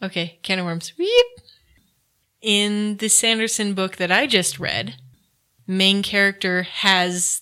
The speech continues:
the training from her brother saying, "You can't trust these people, you can't trust anybody, you need to look out for yourself." That is definitely the id, the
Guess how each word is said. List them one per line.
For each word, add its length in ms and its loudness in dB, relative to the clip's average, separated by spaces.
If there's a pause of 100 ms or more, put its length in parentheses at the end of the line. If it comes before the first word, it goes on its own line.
the 100 -4
training 840 0 (180)
from 400 -2
her 220 -2
brother 540 0 (520)
saying, 420 2
"You 100 0
can't 260 -2
trust 260 -2
these 140 -6
people, 280 -4
you 80 -4
can't 240 -4
trust 260 -4
anybody, 640 -6 (140)
you 120 2
need 140 6
to 120 4
look 160 2
out 160 0
for 100 -10
yourself." 580 -6 (260)
That 200 2
is 140 -2
definitely 540 -4
the 260 -8
id, 380 -2 (380)
the 560 -4